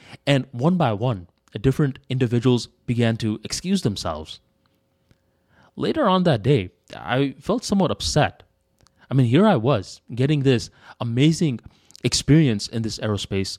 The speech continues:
company, but no one seemed to care. And that's when one of my, I like to call him the tell it like it is friends, he told me something. He's like, "Armani, it's not that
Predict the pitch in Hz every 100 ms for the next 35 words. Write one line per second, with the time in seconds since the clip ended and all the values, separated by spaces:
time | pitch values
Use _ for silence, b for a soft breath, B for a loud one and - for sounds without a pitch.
0 | _ - 104 107 117 151 _ b b b
1 | b b b b 113 139 135 _ _ b
2 | b - 113 156 202 - 170 120 - 160
3 | 165 - _ _ _ _ _ _ _ _
4 | _ _ _ b b b 123 151 - 226
5 | 123 151 139 139 98 90 _ _ _ 117
6 | 139 - 139 135 113 104 _ - - -
7 | 143 131 120 117 101 113 104 - - 107
8 | 120 127 - _ _ _ _ _ _ _
9 | _ 135 170 180 123 101 87 - 80 _
10 | _ _ _ _ _ _ _ - 127 147
11 | 131 98 - _ _ _ 120 127 135 135
12 | 135 _ b b b b b b _ 135
13 | 196 226 247 180